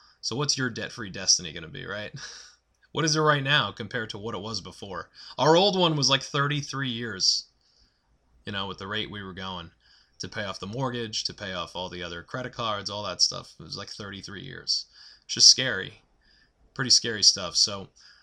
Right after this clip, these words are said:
uh, so what we're gonna be doing is we're gonna have a lot of people, um,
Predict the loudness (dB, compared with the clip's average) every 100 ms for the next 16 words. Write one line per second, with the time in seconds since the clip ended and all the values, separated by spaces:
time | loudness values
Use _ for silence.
0 | _ -6 -4 -6 -8 4 4 6 4 2
1 | 4 2 0 0 2 2 2 0 -2 0
2 | 0 0 0 0 0 -2 -2 -2 -2 -6
3 | -16 _ _ -2 0 0 -2 -8